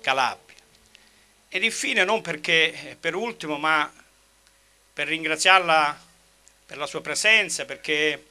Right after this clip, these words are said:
avevamo già detto, naturalmente non gli daremo il tempo necessario,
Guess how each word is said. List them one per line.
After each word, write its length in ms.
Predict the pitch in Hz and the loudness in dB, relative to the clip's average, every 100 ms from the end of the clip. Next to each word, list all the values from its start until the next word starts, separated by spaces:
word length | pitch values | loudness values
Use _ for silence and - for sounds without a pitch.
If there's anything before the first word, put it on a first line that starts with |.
| _ _ - - _ _ _ | _ _ -20 -20 _ _ _
avevamo 480 | 135 147 175 165 151 | -8 2 4 4 -2
già 160 | 165 | -4
detto, 460 | 147 190 202 185 147 | 0 4 4 4 -8
naturalmente 580 | 139 143 139 156 151 151 | -8 -8 -4 -4 -4 -6
non 100 | 147 | -6
gli 140 | 143 | -4
daremo 260 | 139 151 147 | -4 -4 -6
il 120 | 135 | -8
tempo 260 | 151 151 | -10 -8
necessario, 800 | 143 143 139 - 175 175 143 - | -12 -10 -6 0 4 4 0 -6